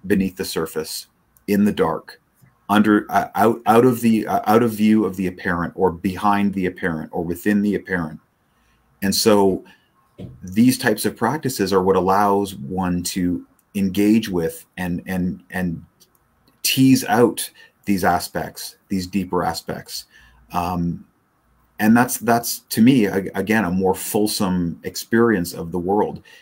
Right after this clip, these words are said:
It's not even about dark or light. I think a lot of these images and things like that seem other and seem so dark to us because we are so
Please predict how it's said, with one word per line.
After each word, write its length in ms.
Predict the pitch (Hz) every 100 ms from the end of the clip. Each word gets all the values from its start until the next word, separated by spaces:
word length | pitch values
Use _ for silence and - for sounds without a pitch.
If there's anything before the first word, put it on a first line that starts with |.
| _
It's 180 | 104 -
not 160 | 110 113
even 200 | 107 107
about 360 | 95 101 107 -
dark 300 | - 90 95
or 80 | 90
light. 320 | 87 92 82 -
I 40 |
think 220 | 87 107 98
a 40 |
lot 200 | 95 101
of 120 | 101
these 360 | 101 98 87 -
images 420 | 98 98 90 92
and 140 | 92
things 180 | 92 92
like 160 | 95 90
that 260 | 90 90 - - _ _ _ _ _ _ _ -
seem 520 | - - 147 175 165
other 360 | - 98 87 82
and 120 | 90
seem 380 | - - 143 156
so 220 | - 101
dark 340 | 85 90 98 -
to 260 | - 151 120
us 160 | -
because 500 | - - - 117 101
we 160 | 101 92
are 180 | 95 95
so 560 | - 101 95 87 80